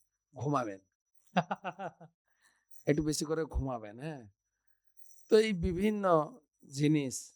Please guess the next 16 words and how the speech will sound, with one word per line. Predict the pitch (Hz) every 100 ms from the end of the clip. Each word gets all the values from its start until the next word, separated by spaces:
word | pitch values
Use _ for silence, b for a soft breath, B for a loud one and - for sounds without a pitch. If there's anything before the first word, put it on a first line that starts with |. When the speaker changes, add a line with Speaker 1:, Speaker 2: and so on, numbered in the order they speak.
| _ _
Speaker 2:
সেটা | - 190 247
উল্টা | 240 220 208
হয়ে | 208
গেল | 185 185
মহারাজ। | 175 160 160 160
অর্জুন | 190 190 226 240
হচ্ছেন | 226 240 220
গুরাকেশ, | 196 214 208 202 160 - _
Speaker 1:
হ্যাঁ। | 143 -
Speaker 2:
নিদ্রা | 190 202 233
জয় | 208 220
করেছেন, | 190 202 196 - 156 139 _ _
আর | -
আমাদের | 190 208 208
বলছেন | 196 180 180
ঘুমাতে। | 170 170 165